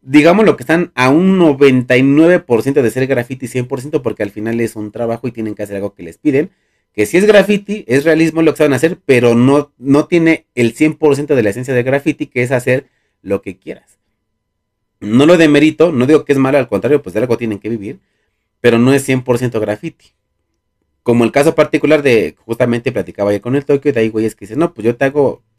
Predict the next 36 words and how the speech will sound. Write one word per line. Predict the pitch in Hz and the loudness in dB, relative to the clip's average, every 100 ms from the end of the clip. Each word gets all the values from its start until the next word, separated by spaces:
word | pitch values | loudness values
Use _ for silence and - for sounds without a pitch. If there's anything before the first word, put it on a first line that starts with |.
| _ | _
te | - 92 | -16 -2
cobro | 147 156 160 | 0 2 2
tanto, | - 151 147 208 | 2 0 2 0
pero | 143 110 101 | 2 0 0
pues | 104 | -4
yo | 104 104 | -6 -4
te | |
hago | 110 113 | -4 -4
lo | 80 | -6
que | - | -12
yo | 78 - | -20 -8
quiera, | 226 110 | -8 -6
¿no? | 170 | -10
Porque | 131 - | -14 -20
pues | - 87 85 | -20 -20 -20
mi | 85 | -12
chamba | 110 104 | -12 -8
es | 117 | -8
esta", | 160 170 147 _ _ - | -6 -4 -6 _ _ 0
y | 135 | 0
es | 143 | 2
una | 156 | 2
de | 123 | 2
las | 104 - | -2 -4
filosofías | 104 98 101 113 113 | -6 -4 -6 -4 -4
del | 107 107 | -4 -2
reac. | 131 120 - _ _ _ _ _ _ | 0 -2 -4 _ _ _ _ _ _
Si | 98 | -4
algún | 113 175 214 | 0 2 4
día | 202 | 4
ese | 185 180 | 2 -2
cabrón | 123 160 | 0 0
se | 151 | 0
deja | 147 156 | 0 0
de | 147 | -2
entrevistar | 117 107 107 113 165 240 | -2 -2 -4 0 -2 -2